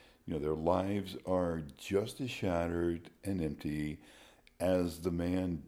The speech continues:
beating storefront windows on Hollywood Boulevard. Now, imagine addiction, you know, be it drugs or alcohol or food or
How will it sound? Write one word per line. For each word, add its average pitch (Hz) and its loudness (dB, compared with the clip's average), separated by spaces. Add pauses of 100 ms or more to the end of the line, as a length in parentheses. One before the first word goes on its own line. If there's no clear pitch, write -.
beating 90 -2
storefront 87 -2
windows 82 -2
on 80 -4
Hollywood 78 -4
Boulevard. - -8 (1040)
Now, 80 -4 (220)
imagine 135 4
addiction, 71 -4 (440)
you 85 -6
know, 78 -2
be 85 2
it - -6 (240)
drugs 80 0
or 80 -4 (140)
alcohol 82 -2
or 78 -6
food 90 -2
or 85 -4